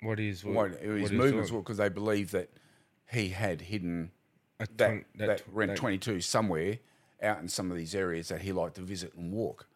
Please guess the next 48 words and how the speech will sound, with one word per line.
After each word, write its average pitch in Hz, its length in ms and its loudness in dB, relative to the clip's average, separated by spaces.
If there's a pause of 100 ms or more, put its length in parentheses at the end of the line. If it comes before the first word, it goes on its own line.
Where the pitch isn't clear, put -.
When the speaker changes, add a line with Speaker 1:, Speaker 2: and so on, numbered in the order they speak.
(120)
Speaker 2:
So 107 200 2
we 101 180 4
Speaker 1:
Ah. - 40 4
Speaker 2:
were 98 40 2
watching 120 320 4
it 85 80 -6
'cause 90 160 -10
we 90 80 -6
thought 90 240 -4
he 92 60 0
might 95 140 4
have 92 100 2
been 87 140 -4
going 90 220 -2
back - 260 -6
to 82 160 -18
check. - 420 -6
Speaker 1:
Yeah, 107 240 4
see 113 180 -2
if 101 80 -2
it's 98 160 -8
Speaker 2:
Yeah. 151 100 6
Speaker 1:
there 107 220 8
or 98 60 0
grab 104 360 2
it 107 80 2
or 107 60 4
Speaker 2:
Yeah. 170 100 8
Speaker 1:
something 92 180 4
like 104 100 2
that. 101 140 8
Speaker 2:
And 190 80 6
it - 20 8
was 131 160 6
inter-, 123 220 4
yeah, 185 160 4
they 175 120 10
were 120 120 8
interesting, 113 400 2
laying 113 320 4
in 104 80 4
there, 104 200 4
you 110 140 0
know, 104 100 4
and 98 100 2
you're 95 80 -2
fully 101 340 0
all, 90 240 4